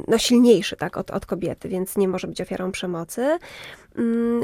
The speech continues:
no i trzy, absolutnie wstyd, tak, też, mm, kiedy ja rozmawiam z mężczyznami,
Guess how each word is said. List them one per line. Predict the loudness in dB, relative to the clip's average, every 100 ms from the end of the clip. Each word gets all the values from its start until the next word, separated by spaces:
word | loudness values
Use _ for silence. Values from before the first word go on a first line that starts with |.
| 2
no | 2
i | 2
trzy, | -2 -2 -4
absolutnie | -4 -4 -2 -2 -2
wstyd, | -2 4 4 4 -4
tak, | -10 -8
też, | -8 -6 -2
mm, | -2 0 -2 -2
kiedy | 0
ja | 0
rozmawiam | 2 0 0
z | 0
mężczyznami, | 0 -2 -4 -2 -2 -2 0 -2